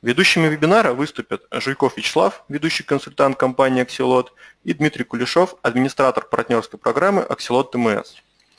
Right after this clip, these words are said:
Э, сразу хочу ответить на часто задаваемые вопросы. Мы ведем запись вебинара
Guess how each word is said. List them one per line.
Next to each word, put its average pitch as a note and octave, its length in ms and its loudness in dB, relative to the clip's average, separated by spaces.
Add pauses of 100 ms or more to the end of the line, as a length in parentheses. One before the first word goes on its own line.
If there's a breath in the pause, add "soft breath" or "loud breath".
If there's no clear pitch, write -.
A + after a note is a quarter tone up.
(640 soft breath)
Э, G#2+ 180 -2
сразу G3 220 2
хочу D#3 260 2
ответить F#3 300 -2
на B2 100 4
часто D#3 300 -2
задаваемые B2+ 500 2
вопросы. A#2 720 0 (160)
Мы E3 180 0
ведем C#3 320 2
запись A#2 340 -2
вебинара C3 580 0